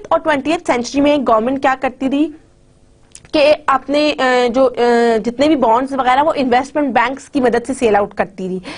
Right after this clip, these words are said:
लेकिन नाइनटीन एटी सेवन में क्योंकि जब internet या, अ, बहुत ज़्यादा electronic systems आए, तो उन्होंने investment banks को prefer नहीं किया, क्योंकि उनको कुछ ना कुछ फी पे करनी पड़ती है। उन्होंने directly internet पे अपने bonds जो हैं लो-, offer किए for the sale purpose।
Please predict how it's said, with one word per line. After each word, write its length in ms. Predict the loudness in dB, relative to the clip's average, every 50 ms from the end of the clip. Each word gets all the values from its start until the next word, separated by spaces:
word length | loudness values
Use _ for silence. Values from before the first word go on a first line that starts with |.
| -16 -14 -4 -4
लेकिन 200 | -2 0 2 2
नाइनटीन 420 | 2 2 2 0 -2 -2 -2 -2
एटी 140 | -2 -2 -2
सेवन 280 | -2 0 0 0 0 0
में 180 | 0 -2 -2
क्योंकि 200 | -2 -4 -2 -2
जब 140 | 0 0 0 -2
internet 500 | -2 0 0 0 0 0 -2 -2 0 0
या, 120 | 0 0
अ, 60 | 0 -2 -8 -10 -10 -6 -4 0 0 0 2
बहुत 380 | 0 0 0 0 0 0 0
ज़्यादा 140 | 0 0 0
electronic 500 | 0 0 0 0 0 0 0 0 -4 -6
systems 480 | -6 -8 -8 -4 -2 -2 0 0 0 0
आए, 280 | 2 2 2 0 0 -4 -8 -14 -10 -8 -6
तो 60 | -2
उन्होंने 300 | 0 2 2 4 2 0
investment 600 | 0 0 0 0 0 0 0 0 -2 -2 0 2
banks 260 | 0 0 0 -2 -4
को 120 | -4 -4 -2
prefer 320 | 0 0 0 0 0 0
नहीं 180 | 2 0 0 0
किया, 160 | 0 0 -2
क्योंकि 200 | -2 -2 -2 -2
उनको 160 | -2 -2 -4
कुछ 200 | -4 -4 -4 -2 -2
ना 60 | -2
कुछ 260 | -2 -2 -4 -6 -8
फी 240 | -8 -2 0 0 2
पे 160 | 2 2 0
करनी 240 | 2 0 0 0 0
पड़ती 320 | -2 -2 -4 -4 -4 -2 0
है। 140 | 0 -2 -2 -6 -14 -16 -8 -4
उन्होंने 280 | 0 2 2 4 4
directly 520 | 4 2 2 2 2 0 -2 0 -2 -2 0
internet 500 | 0 0 0 0 2 0 0 -2 -2 -2
पे 80 | -2
अपने 240 | -2 0 0 -2 -2
bonds 400 | 0 2 2 2 0 0 -2 -2
जो 100 | 0 0
हैं 120 | 0 2
लो-, 460 | 0 0 -2 -4 -8 -14 -14 -6 -2 -2
offer 300 | -2 0 0 0 -2 0
किए 180 | 0 -2 0
for 140 | 0 0 0
the 220 | 0 -2 -2 0
sale 180 | 0 0 2 0
purpose। 500 | -2 -4 -4 -6 -10 -14 -14 -16 -20 -20